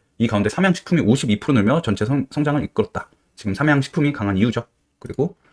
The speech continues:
K라면 유럽 수출 탄력 이유, 유해물질 검사를 철회했대요. 그래서 유럽에 더 들어가기가 훨씬 수월해졌다, 수출하기가 수월해졌다.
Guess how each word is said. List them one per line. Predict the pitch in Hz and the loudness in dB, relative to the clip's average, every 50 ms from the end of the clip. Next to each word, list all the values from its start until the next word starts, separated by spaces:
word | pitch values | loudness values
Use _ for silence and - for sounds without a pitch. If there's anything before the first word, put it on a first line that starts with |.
| _ - _ _ _ _ _ _ _ _ _ _ | _ -20 _ _ _ _ _ _ _ _ _ _
K라면 | - 202 196 175 135 113 113 104 - - - | 8 8 10 10 10 6 4 2 0 -2 0
유럽 | 113 113 117 113 - | 2 2 2 2 0
수출 | - - - 156 | -4 -2 -2 0
탄력 | - - 170 135 - - | 2 4 4 4 2 4
이유, | 104 110 107 95 92 - _ | 6 6 6 6 2 -2 _
유해물질 | 107 117 120 113 101 - 156 160 175 165 | 2 4 6 4 4 4 4 4 4 2
검사를 | - - 110 107 107 98 98 | 4 2 4 4 4 2 2
철회했대요. | - 170 175 160 - - 98 - _ _ | 2 2 2 2 0 -2 -10 -10 _ _
그래서 | - 98 117 147 - - - _ _ _ _ - | -4 0 0 0 0 -2 -14 _ _ _ _ 6
유럽에 | - 156 - 156 156 143 - _ | 6 6 8 6 2 2 -4 _
더 | - 113 107 | -4 -4 0
들어가기가 | - 123 117 117 110 107 104 107 104 - _ | 0 2 0 2 0 0 -2 -4 -4 -6 _
훨씬 | - 156 - 156 139 | -6 -2 0 0 2
수월해졌다, | 127 - 220 226 190 - 107 - - | 8 8 10 10 10 8 4 -2 -4
수출하기가 | 95 - - - 165 156 127 113 110 | -10 -8 -4 0 2 2 2 2 0
수월해졌다. | 104 - 175 180 165 - _ _ - 170 - - - 170 - | 2 4 4 4 4 2 _ _ -4 -4 -4 0 0 -4 -4